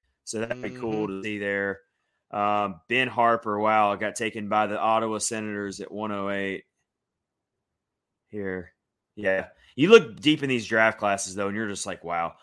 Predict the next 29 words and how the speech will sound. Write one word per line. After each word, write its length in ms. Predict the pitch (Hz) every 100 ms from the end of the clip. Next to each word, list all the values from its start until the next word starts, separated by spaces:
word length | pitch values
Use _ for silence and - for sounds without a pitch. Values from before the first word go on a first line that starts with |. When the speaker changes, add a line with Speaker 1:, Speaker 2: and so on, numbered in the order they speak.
| -
Speaker 1:
All 80 | 120
right, 60 | 139
let's 140 | 180
go 120 | 233
to 60 | 220
two 160 | 190 180
thousand 280 | 165 151 - _ 127 127
fourteen. 480 | 135 123 107 110 110
Let's 140 | 113
see 120 | 123 117
what 120 | 107 _
the 60 | 104
Preds 160 | 95 -
did 220 | 92 87
that 180 | 87 -
season. 340 | - - 185 - - _ -
So 580 | 127 123 120 120 110 - - - -
that 380 | 143 220 247
was, 480 | 175 147 127 110 - - _ _ -
they 120 | 139
had 140 | 147
the 100 | 131
Speaker 2:
The 100 | 117
Speaker 1:
eleventh 380 | 127 143 170 143
Speaker 2:
Kevin 160 | 160 160
Speaker 1:
overall 240 | 143 135
Speaker 2:
Fiala 420 | 160 151 135 127
Speaker 1:
pick. 80 | 117
Speaker 2:
draft. 520 | 117 98 90 - -